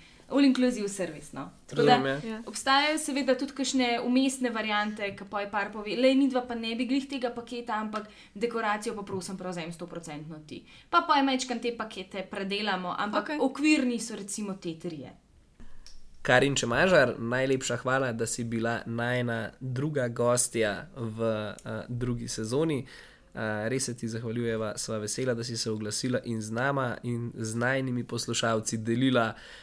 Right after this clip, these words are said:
Speaker 2: eh, v bistvu svoje izkušnje in pa znanje.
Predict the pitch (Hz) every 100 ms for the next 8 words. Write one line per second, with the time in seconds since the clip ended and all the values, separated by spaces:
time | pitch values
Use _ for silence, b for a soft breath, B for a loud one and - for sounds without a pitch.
0 | B - 110 107 113 113 113 - 107 -
1 | 117 113 110 - - 135 135 123 123 113
2 | 107 110 - 110 113 113 104 110